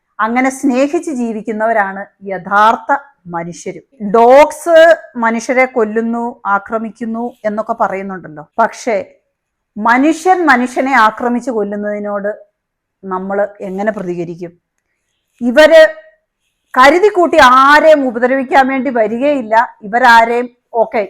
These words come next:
ഇന്ന് എനിക്കൊരാളോട് അകാരണമായ ദേഷ്യം, ഒരാളോട് അസൂയ, എനിക്ക് അവരെ കൊന്നേ മതിയാകൂ എന്ന് കരുതി ഇവര്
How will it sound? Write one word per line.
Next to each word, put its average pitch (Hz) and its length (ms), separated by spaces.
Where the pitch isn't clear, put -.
ഇന്ന് 254 600
എനിക്കൊരാളോട് 220 760
അകാരണമായ 247 1000
ദേഷ്യം, 185 440
ഒരാളോട് 233 520
അസൂയ, 226 640
എനിക്ക് 262 240
അവരെ 247 180
കൊന്നേ 262 460
മതിയാകൂ 220 600
എന്ന് 220 160
കരുതി 208 460
ഇവര് 220 340